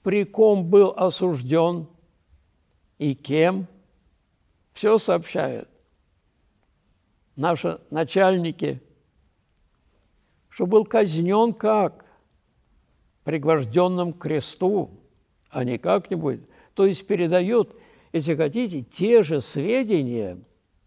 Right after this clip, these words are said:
самые основные, которые мы находим в Новозаветном Священном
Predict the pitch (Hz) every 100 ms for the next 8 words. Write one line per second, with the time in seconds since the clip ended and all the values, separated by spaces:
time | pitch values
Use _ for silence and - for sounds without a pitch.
0 | - 214 185 151 131 - 165 165 156 104
1 | 92 _ _ _ _ _ 143 147 156 139
2 | 135 120 - 180 185 190 196 185 - _
3 | _ _ _ _ _ _ _ _ _ _
4 | _ _ _ _ _ _ _ _ 190 180
5 | 156 139 120 160 185 220 185 185 151 -
6 | _ - 131 113 - 180 185 180 175 175
7 | 165